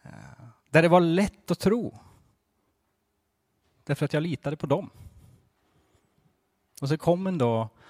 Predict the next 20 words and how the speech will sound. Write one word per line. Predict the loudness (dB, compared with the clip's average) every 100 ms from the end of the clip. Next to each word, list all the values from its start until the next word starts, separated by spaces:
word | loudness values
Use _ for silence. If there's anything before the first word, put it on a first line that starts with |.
| -20 _
när | -6
den | -4
personen | -2 -2 -2 -2 -4
inte | -6
fanns | -8 -10 -10
med | -12 -10
mig | -12
längre. | -12 -14 -16 -18 -20 _ _ _ _ _ _ _ _ _ _ _ _ _ _
Och | -6
då | -6
kommer | -2 -4 -2
den | -4 -6
frågan. | -6 -8 -8 -14 -16 _ _ _ _ _ _ _ _ _ _ _ _ _ _ _ _ _ _ _ _ _ _ _ _ _ _ _ _ _
Elia | -2 -2 -4 -6 -6 -6 -6
fanns | -6 -6 -6 -8
här. | -8 -10
Han | -6 -4 0
var | 0
min | 0 -4
trygghet. | -4 -6 -6 -10 -12 -16